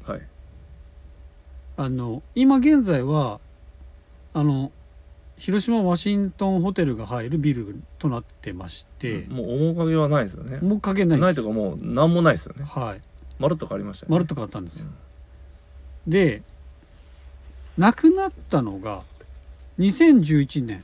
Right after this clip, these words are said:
Speaker 2: 九月二十七日。
Speaker 1: あ、そんなもんでし。
Speaker 2: そんなもんです。
Speaker 1: あー。
Speaker 2: なんで、今から約、
Speaker 1: あ、でも結構前か。
Speaker 2: そう、十三年ぐらい前。
Speaker 1: あー。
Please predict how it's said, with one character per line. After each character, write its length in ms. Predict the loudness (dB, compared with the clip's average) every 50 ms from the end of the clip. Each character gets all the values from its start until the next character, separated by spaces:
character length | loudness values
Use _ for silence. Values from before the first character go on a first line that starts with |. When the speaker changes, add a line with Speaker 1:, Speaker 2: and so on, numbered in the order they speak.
| -16 -12
Speaker 2:
九 140 | -8 -2 0
月 240 | 0 0 0 0 -2
二 140 | -2 -2 -2
十 120 | -4 -6
七 160 | -10 -6 -4
日。 60 | -4
Speaker 1:
あ、 120 | -4 -4 -6 -10
そ 200 | -8 -6 -4 -4
ん 140 | -2 -2
な 80 | -4 -4
も 140 | -4 -4 -2
ん 40 | -2
で 100 | -4 -4
し。 240 | -6 -10 -12 -14 -16 -20 -20 -20 -20 -20 -20 -20 -20
Speaker 2:
そ 240 | -20 -16 -10 -4 -2
ん 80 | 0 2
な 80 | 2
も 120 | 2 2 2
ん 40 |
で 80 | 0 -2
す。 220 | -8 -16 -16 -12 -6
Speaker 1:
あ 40 | -4
ー。 600 | -2 0 0 -2 -2 -4 -6 -6 -6 -8 -8 -10 -12 -16 -10 -4
Speaker 2:
な 140 | -2 0 0
ん 80 | 2
で、 220 | 2 2 2 2 2
今 300 | 2 2 2 2 2 0
か 220 | 0 -2 -2 -2
ら 560 | -2 -2 -4 -4 -4 -6 -6 -8 -8 -8 -8 -6
約、 280 | -4 -4 -2 0 0
Speaker 1:
あ、 60 | 2 2
で 60 | 0
も 100 | -2 -4
結 140 | -6 -8 -6
構 140 | -4 -2
前 160 | -2 -2 -2 -4
か。 120 | -6 -10 -18 -18 -18 -18 -20 -20 -20 -14 -6
Speaker 2:
そ 100 | -2 -2
う、 80 | -2 -2
十 560 | -2 -2 0 2 2 2 2 2 2 0 0
三 320 | 0 0 2 2 2 2
年 180 | 0 0 0 0
ぐ 60 | 0 -2
ら 60 | -2
い 20 |
前。 140 | -4 -8 -14 -14
Speaker 1:
あ 40 | -12
ー。 140 | -12 -12 -14